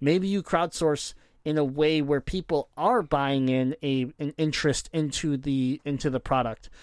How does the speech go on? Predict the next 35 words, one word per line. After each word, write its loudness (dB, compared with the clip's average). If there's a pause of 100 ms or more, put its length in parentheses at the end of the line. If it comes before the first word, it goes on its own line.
(160)
You 0
know, 4
hey, 0 (200)
Mighty 2
Number, 2
Mighty 2
Number 2
Nine, 2 (920)
second -2
edition, -2
whatever 2
the -2
hell 2
it's -6
gonna 0
be 0
called, 2 (420)
uh, 0
you -4
know, 2
you 0
could, 0
you -6
can -10
own 0
stock -4
in -4
this. -10
You -6
could -6
be -4
part 0
of -2
this -4
project, -4